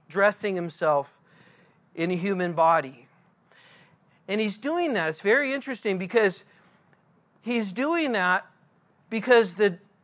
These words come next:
disciples that he is going to reveal who he is, who, his self in his true state, they're going to need to know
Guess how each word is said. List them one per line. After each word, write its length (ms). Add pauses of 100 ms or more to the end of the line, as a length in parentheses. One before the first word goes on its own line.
disciples 1080
that 240
he 180
is 360 (480)
going 280
to 140
reveal 920
who 220
he 320
is, 240
who, 180
his 240
self 280
in 80
his 160
true 280
state, 500 (1120)
they're 460
going 400
to 280
need 680 (220)
to 200
know 580